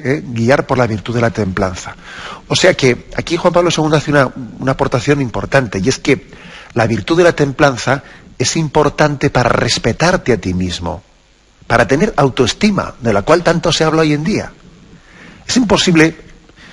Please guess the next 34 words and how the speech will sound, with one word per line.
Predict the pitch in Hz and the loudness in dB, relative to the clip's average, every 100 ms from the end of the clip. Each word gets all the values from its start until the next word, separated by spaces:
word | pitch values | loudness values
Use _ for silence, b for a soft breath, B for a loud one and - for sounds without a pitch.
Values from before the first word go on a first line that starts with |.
| B B | B B
que | - | 0
el | 123 | 2
hombre | 147 143 123 - - _ b b b b b - | 4 4 2 -2 -20 _ b b b b b -8
tenga | - 147 131 | 0 2 4
autoestima | 123 123 104 - 123 113 175 - - _ _ _ _ _ _ _ _ _ _ _ _ _ _ _ _ _ - - - | 2 0 -6 -2 0 0 -2 -6 -20 _ _ _ _ _ _ _ _ _ _ _ _ _ _ _ _ _ -20 -16 -6
si | - 123 | -4 0
no | 147 | 0
vive | 147 139 120 | 0 2 2
la | 110 | 2
virtud | 104 - | -2 -2
de | 110 | -2
la | 98 | 0
templanza, | 104 95 139 135 107 82 - B B B | -2 -2 0 0 -2 -10 -12 B B B
porque | 117 131 | -2 -2
es | |
que | - 127 | 0 0
se | 123 | 2
autodesprecia. | 120 120 98 - 147 131 104 95 B B B B B B | 0 0 -2 0 0 0 -4 -6 B B B B B B
Claro, | 135 98 - B B B B | -2 -2 -6 B B B B
se | - 123 | -2 0
autodesprecia | 101 107 104 165 151 - 151 | 2 0 2 2 2 4 4
viendo | 147 151 160 165 | 4 4 2 2
que, | 120 80 | 0 -2
que | - 101 | -6 -6
le | 90 | -4
están | - 139 | 0 2
arrastrando | 123 117 120 135 | 2 0 0 0
sus | 143 135 | 0 -2
pasiones, | 95 92 147 123 - | -4 -2 0 0 -2
que | 95 | -2
me | 98 | -2
está | - 131 | 0 2
arrastrando, | 131 - 135 135 139 156 | 2 2 2 2 2 2
pues, | 127 101 - | 0 -2 -6